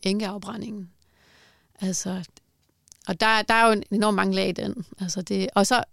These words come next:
det andet eksempel, som hun tager fat i, er jo faktisk hendes,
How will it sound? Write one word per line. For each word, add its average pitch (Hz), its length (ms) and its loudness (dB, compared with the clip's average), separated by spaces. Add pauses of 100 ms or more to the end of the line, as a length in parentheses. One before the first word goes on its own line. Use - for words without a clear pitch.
(120)
det 220 60 2
andet 247 360 2
eksempel, 196 440 -2
som 180 160 -6
hun 175 320 -4 (800)
tager - 120 -8
fat 226 300 0
i, 196 220 -4 (640)
er 202 200 4
jo 190 320 6
faktisk - 600 0
hendes, - 580 2